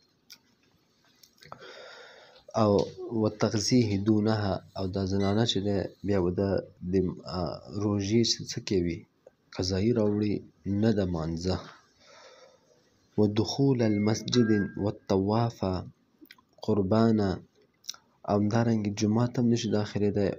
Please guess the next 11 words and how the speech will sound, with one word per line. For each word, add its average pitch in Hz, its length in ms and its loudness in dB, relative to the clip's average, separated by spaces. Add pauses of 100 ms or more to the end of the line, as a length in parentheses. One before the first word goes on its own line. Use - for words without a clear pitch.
(160)
والطواف 104 600 2 (140)
او 101 120 2
طواف 107 380 2 (100)
هم 117 140 4
نشي 110 180 -2
کولی. 104 460 4 (2750)
او 104 120 4 (400)
وقربانا 113 760 6 (420)
او 104 120 2
همدارنګه 107 640 6 (2000)
قرب-، 107 340 4